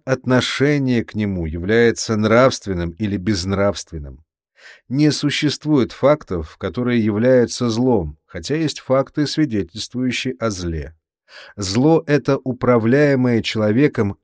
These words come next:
отрицание неприемлемого факта.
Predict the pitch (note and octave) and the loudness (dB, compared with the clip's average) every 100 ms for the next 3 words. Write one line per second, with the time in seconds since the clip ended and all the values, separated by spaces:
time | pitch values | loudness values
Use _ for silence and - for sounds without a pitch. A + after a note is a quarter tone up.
0 | - B2 A2+ A2+ - D3 D3 G#2+ F#2+ F#2+ | -8 -8 -4 -4 -2 2 2 2 -2 0
1 | A#2+ B2 A2+ A2+ B2+ A#2+ A2+ A2 G#2 G2+ | -2 -2 0 2 2 2 2 2 0 -4
2 | - G2+ E2+ - | 0 -2 -2 -10